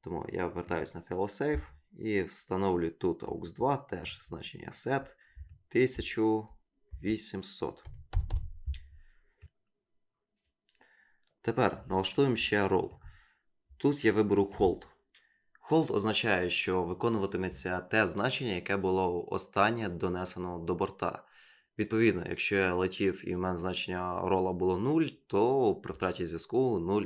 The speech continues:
і залишатиметься. Якщо в мене було значення ролу, був квад нахилений на п'ятнадцять градусів, то на п'ятнадцять градусах і воно і буде летіти так і далі.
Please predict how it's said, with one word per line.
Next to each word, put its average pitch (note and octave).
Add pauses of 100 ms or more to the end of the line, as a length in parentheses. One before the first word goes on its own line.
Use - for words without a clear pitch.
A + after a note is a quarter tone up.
і -
залишатиметься. F2
Якщо F2+
в E2+
мене F2
було E2+
значення F2
ролу, F2+
був E2+
квад F2+
нахилений F2
на F2+
п'ятнадцять F2+
градусів, C3 (340)
то B2+
на A#2+
п'ятнадцять G#2+
градусах G2
і F2
воно F#2
і F2
буде F2
летіти E2+
так E2+ (100)
і -
далі. F2